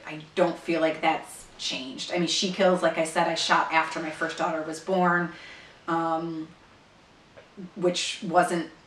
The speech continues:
which was probably even more out there than some of the films that I had shot before I had children.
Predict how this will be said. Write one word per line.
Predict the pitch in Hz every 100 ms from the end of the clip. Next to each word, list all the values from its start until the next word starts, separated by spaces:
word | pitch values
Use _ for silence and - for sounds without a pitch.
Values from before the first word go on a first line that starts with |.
| - - - - -
which | 190 190
was | 196
probably | 196 196 180 175
even | 170 170 175
more | 175 170 165 156
out | 170 175 -
there | 165 156 151
than | 165 165
some | 156 160
of | 147
the |
films | 156 160 151 156 -
that | 151
I | 147
had | 151 160
shot | - - - - - - - - - -
before | 170 - -
I | -
had | -
children. | - - - -